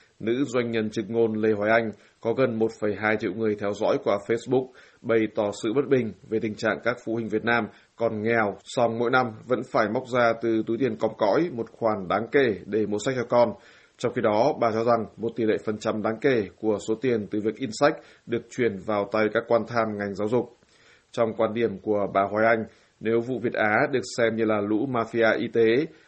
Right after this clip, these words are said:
thì một cuộc điều tra về vấn đề sách giáo khoa rất có thể sẽ làm lộ ra thực tế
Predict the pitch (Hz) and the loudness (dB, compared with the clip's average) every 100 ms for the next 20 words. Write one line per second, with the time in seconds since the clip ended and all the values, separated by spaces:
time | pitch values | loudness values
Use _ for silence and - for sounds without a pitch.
0 | _ 127 113 113 117 120 110 117 117 110 | _ -4 -2 -2 -2 -2 0 2 4 2
1 | 98 110 107 113 123 123 107 127 - 110 | 2 2 2 0 -2 0 0 -2 -2 -2
2 | 110 123 117 104 - 123 143 123 123 101 | 0 4 2 2 -6 -6 -4 -2 -2 -2
3 | - - 117 101 101 107 104 110 110 107 | -2 -2 0 -2 0 0 -2 0 0 0
4 | 110 - 113 | -6 0 2